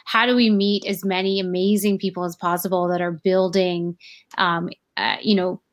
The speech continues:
building amazing businesses, and then how do we meaningfully support them along the way? Because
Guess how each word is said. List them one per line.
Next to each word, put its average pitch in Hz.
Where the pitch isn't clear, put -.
building 226
amazing 190
businesses, 208
and 240
then 208
how 202
do 214
we 202
meaningfully 180
support 175
them 180
along 170
the 170
way? 185
Because 190